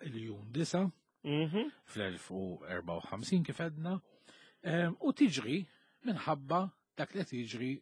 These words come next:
Speaker 1: fis-south tal-Italja, fis-sud tal-Italja, fin-nofsinhar
Speaker 2: Mhm.
Speaker 1: tal-Italja. Fin-nofsinhar tal-Italja, u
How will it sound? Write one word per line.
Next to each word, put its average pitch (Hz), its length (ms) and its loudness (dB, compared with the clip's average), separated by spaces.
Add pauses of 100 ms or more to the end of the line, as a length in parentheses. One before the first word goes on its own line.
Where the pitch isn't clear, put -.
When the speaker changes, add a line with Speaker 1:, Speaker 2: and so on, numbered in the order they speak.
Speaker 1:
fis-south - 760 -4
tal-Italja, 82 580 -6
fis-sud - 420 -8
tal-Italja, 71 580 -10
fin-nofsinhar 143 440 0
Speaker 2:
Mhm. - 60 -18
Speaker 1:
tal-Italja. - 520 -16 (800)
Fin-nofsinhar 233 560 0
tal-Italja, 101 720 -2 (260)
u - 40 -6